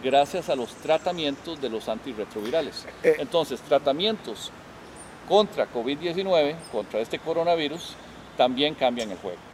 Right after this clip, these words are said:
Speaker 2: Aunque
Speaker 1: Y
Speaker 2: no
Speaker 1: esos
Speaker 2: sean preventivos. Porque
Speaker 1: Aunque
Speaker 2: estos
Speaker 1: no
Speaker 2: no serían
Speaker 1: sean, sí,
Speaker 2: preventivos,
Speaker 1: sí,
Speaker 2: serían
Speaker 1: claro.
Speaker 2: claramente para atacar a la, a, para ayudar a las personas que estén hospitalizadas o que
Speaker 1: Sí.
Speaker 2: tengan el virus activo.
Speaker 1: Aunque no sabemos, podrían haber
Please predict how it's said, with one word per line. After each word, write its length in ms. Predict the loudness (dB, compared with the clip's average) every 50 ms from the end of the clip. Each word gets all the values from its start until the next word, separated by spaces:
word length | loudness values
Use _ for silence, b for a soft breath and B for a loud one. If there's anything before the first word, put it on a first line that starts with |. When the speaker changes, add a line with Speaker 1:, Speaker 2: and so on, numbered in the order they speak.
| -10 -2 2
Speaker 2:
Aunque 220 | 2 2 4 4
Speaker 1:
Y 40 | 4
Speaker 2:
no 60 | 4
Speaker 1:
esos 80 | 4 4
Speaker 2:
sean 140 | 2 2
preventivos. 760 | 2 2 2 2 2 2 0 2 2 2 0 -2 -8 -12 -16 -18 -20 -20 -20 _ -20 -20 -20 _ _ -20 -20 -20 -20 -20 _ -10 -4
Porque 220 | -2 0 2 4 4
Speaker 1:
Aunque 20 |
Speaker 2:
estos 200 | 4 4 4 2
Speaker 1:
no 80 | 4 4
Speaker 2:
no 60 | 4
serían 220 | 4 4 4 4 4
Speaker 1:
sean, 40 |
sí, 40 | 4 4
Speaker 2:
preventivos, 500 | 4 4 4 2 2 2 2 2 2 2
Speaker 1:
sí, 60 | 0
Speaker 2:
serían 260 | 0 2 2 2 2
Speaker 1:
claro. 200 | 2 2 2 4
Speaker 2:
claramente 380 | 4 4 2 0 -2 -2 -4 -2
para 280 | 0 0 0 2 0
atacar 400 | 0 0 -2 -4 -2 0 2 2
a 60 | 4 2
la, 60 | 2
a, 160 | 2 0 -2
para 200 | 0 0 0 0
ayudar 300 | 0 0 0 0 0 0
a 40 | 0
las 120 | 0 -2
personas 340 | -2 -4 -4 -2 -2 -4 -4
que 80 | -4 -8
estén 300 | -8 -6 -4 -4 -4 -4 -4
hospitalizadas 800 | -6 -8 -8 -8 -4 -4 -4 -4 -4 -2 0 2 2 0 -2
o 60 | -4
que 80 | -10 -6
Speaker 1:
Sí. 80 | -4 -2
Speaker 2:
tengan 240 | 0 2 2 2
el 80 | 0 0
virus 240 | 0 0 0 0 -2
activo. 400 | -4 -4 -2 0 0 0 0 -2 -8 -2 4
Speaker 1:
Aunque 440 | 6 6 6 6 2 0 0 0 0
no 200 | 2 0 -2 0
sabemos, 500 | 2 2 2 4 2 0 -2 -6 -12 -12 -6
podrían 460 | -2 0 0 2 2 4 4 4 4 4
haber 400 | 4 4 4 6 4 4 2